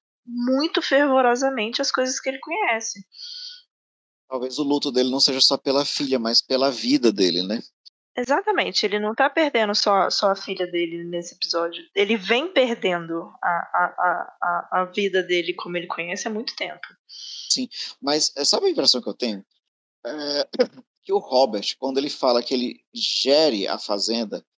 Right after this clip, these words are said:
Speaker 2: a fazenda, tô falando fazenda, fazenda, mas é, são as várias propriedades de Dalton, no caso. A impressão que eu tenho é basicamente o quê? Como é que ele faz essa gestão?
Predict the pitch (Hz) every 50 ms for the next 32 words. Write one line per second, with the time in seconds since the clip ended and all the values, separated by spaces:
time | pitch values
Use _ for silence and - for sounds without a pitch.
0 | _ _ _ _ _ _ - 104 - 104 101 107 117 107 98 - - - - -
1 | 104 104 104 - 104 92 92 101 101 98 - - 101 104 107 101 104 98 98 98
2 | 104 98 101 101 - 117 107 107 104 - 113 117 120 - - 123 117 - - 107
3 | 92 98 104 104 107 104 - - - - - _ - 104 110 107 101 98 - -
4 | - _ _ - 110 107 110 110 - - - - - - _ _ - - 190 214
5 | - 202 202 - - 202 180 - 175 - - 165 175 175 165 170 175 170 - 170
6 | 160 160 151 - 185 - 123 - - - - 175 160 170 175 - - 202 196 180
7 | - - 170 147 143 151 156 135 - 156 143 127 135 131 - - - - 101 -